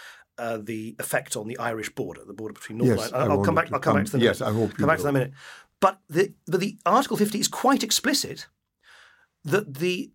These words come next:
Speaker 1: agreement to leave is done only, only with, I think the language is, with a view to the future framework of relations between the
Speaker 2: Ah,
Speaker 1: country and the
Speaker 2: mm.
Speaker 1: E U. In other words, there's no legal obligation
Speaker 2: Right.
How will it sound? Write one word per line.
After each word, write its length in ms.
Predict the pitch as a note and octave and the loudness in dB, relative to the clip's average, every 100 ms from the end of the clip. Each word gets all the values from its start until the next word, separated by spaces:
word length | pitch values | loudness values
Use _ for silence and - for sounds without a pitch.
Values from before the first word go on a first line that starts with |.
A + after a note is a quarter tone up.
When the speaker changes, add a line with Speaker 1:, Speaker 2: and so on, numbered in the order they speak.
| E3+ | -4
Speaker 1:
agreement 640 | C#3 C3 F3+ B3+ G#3 F#3 | -2 0 2 4 2 0
to 240 | - - | -4 -2
leave 920 | D3 D#3+ B3+ G#3 - - A3 - - _ _ _ _ _ _ - | -2 -2 -2 -4 -6 -12 -12 -14 -18 _ _ _ _ _ _ -6
is 240 | E3+ C#3+ | -2 -2
done 380 | C3 G#3 F#3 F3+ - - | 2 2 2 0 -4 4
only, 600 | B3 C#4+ G#3+ G#2+ D3 C#4 _ _ _ _ - | 6 8 4 0 -4 -8 _ _ _ _ 2
only 360 | G#3+ A#3 E3 D#3 | 4 4 2 2
with, 200 | F3 F#3 | 2 0
I 60 | C3+ | -6
think 200 | - A#3+ | -6 -4
the 80 | F3 | -4
language 400 | E3+ E3 D#3+ D#3 | 0 0 0 0
is, 140 | C#3+ | 0
with 180 | D3 D#3 | 0 0
a 160 | E3 D#3+ | 2 0
view 500 | C3+ C3 F3 A3+ G#3+ | 0 -2 -2 0 -2
to 140 | - | -4
the 100 | E3 | -6
future 520 | E3 - A3 A3 - E3+ | -8 -6 -4 -4 -6 -8
framework 600 | - F3 D#3 D#3 C#3+ C#3 | -2 -2 -2 -2 -4 -4
of 100 | C#3 | -6
relations 640 | C3 C#3 C3+ C3+ C3 C3 - - - - | -4 -4 -4 -8 -10 -12 -16 -20 -20 -12
between 380 | C#3 - C#3+ C3 | -10 -2 0 2
the 240 | C3 B2+ _ _ _ - | 0 -4 _ _ _ -4
Speaker 2:
Ah, 40 | |
Speaker 1:
country 420 | C#3 C#3 - B2+ B2+ | -2 -2 -4 -4 -4
and 120 | B2 | -6
the 60 | C3+ | -6
Speaker 2:
mm. 20 | |
Speaker 1:
E 40 | B2+ C#3+ | -4 -4
U. 80 | C3+ | -4
In 100 | C#3 | 0
other 140 | E3 | 0
words, 180 | E3+ E3+ | 2 2
there's 160 | D#3+ D3 | 0 2
no 120 | E3 | 2
legal 640 | C#3+ C3 C#3 A3+ G#3 D#3+ D3 | 2 -2 -2 -2 -2 -4 -4
obligation 600 | C#3 C#3 C#3 A2+ G#2 | -4 -2 0 2 0
Speaker 2:
Right. 100 | C#3 | -2